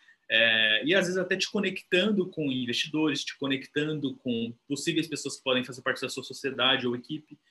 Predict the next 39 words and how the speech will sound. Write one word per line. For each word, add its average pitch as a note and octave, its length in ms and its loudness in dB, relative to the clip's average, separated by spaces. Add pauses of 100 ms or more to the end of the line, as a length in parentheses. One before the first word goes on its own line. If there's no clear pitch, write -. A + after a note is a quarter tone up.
(240)
Então, A#2 140 -6
geralmente, B2+ 420 -2
é C#3 60 4
isso C3 200 -2
que D3 60 -8
uma C#3 100 -2
incubadora C#3 520 -6
faz. - 360 -12 (340)
Uma G3 160 0
aceleradora F3 1000 2
é B2+ 60 0
um C#3+ 100 -2
pouco D#3 240 -6
diferente. D3 400 -2
É B2+ 100 0
bem C4 180 4
parecido, G3+ 720 0
mas E3+ 220 -2
é F3+ 60 -2
um E3 40 -4
pouco E3 260 -10
diferente. D3 540 -4
A - 60 -8
aceleradora, D3+ 520 -2
quase G3+ 580 2
sempre, E3 540 -6
ela D3+ 220 0
coloca D#3+ 440 2
dinheiro, F3 480 2
de F3 140 -6
fato, C#3 280 2
na D3 60 -6
sua C#3+ 120 -8
startup. D3 500 -2 (460)
Então, A2+ 140 0
ela B2+ 120 2
vai C3 180 2
te - 140 0
acelerar. D#3 680 4